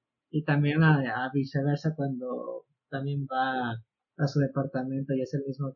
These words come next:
caso de, "No, esta morra es así, tú eres güey así". Creo que eso es lo importante y el mensaje importante,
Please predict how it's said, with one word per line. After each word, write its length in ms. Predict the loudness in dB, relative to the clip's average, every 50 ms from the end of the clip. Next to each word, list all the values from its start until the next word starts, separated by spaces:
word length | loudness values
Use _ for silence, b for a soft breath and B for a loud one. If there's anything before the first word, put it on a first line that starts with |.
| _
caso 320 | _ -6 -6 -4 -4 -4 -4
de, 180 | -4 -6 -8 -10 _ _ _ _ 0
"No, 120 | 2 2
esta 260 | 2 2 0 -2 -2
morra 280 | -2 -4 -6 -6 -6 -6
es 80 | -6 -8
así, 400 | -10 -6 -2 -2 0 0 -2 0 0
tú 120 | 2 2
eres 240 | 4 2 0 -2 -2
güey 220 | -4 -4 -4 -4
así". 680 | -6 -8 -4 0 2 2 2 2 2 0 0 -2 -4 -8 -16 -20 -20 _ _ _ _ _ _ _ _ _ _
Creo 200 | 4 6 6 6 6
que 340 | 4 4 4 4 2 0 0
eso 160 | 0 2 2 2
es 40 | 4
lo 100 | 6 6
importante 960 | 6 6 4 4 2 0 0 -2 -6 _ 0 2 2 4 2 2 2 2 2 2 4
y 100 | 2 2
el 80 | 0 -2
mensaje 340 | -6 -8 -12 -6 -2 0
importante, 460 | 0 0 0 -2 -6 -6 -8 -8 -8